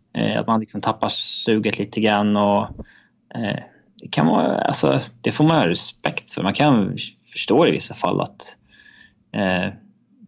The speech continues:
för alla är, det handlar inte bara om att ta sig dit, utan det handlar kanske om att, eh,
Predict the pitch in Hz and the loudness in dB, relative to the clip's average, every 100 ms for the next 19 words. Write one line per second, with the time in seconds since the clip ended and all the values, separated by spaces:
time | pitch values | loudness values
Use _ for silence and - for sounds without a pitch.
0 | _ _ _ _ - _ - - - - | _ _ _ _ -20 _ -20 -20 -20 -4
1 | - 127 127 143 135 127 135 117 110 104 | 0 4 4 6 4 4 2 2 2 0
2 | 113 101 95 - - 110 101 - 101 101 | 0 0 0 -4 -2 2 2 0 -4 0
3 | 120 82 - 90 104 110 95 95 90 - | -2 -2 -4 -2 0 0 0 -2 -2 -2
4 | 95 90 85 _ - 90 | -2 -2 -4 _ -2 0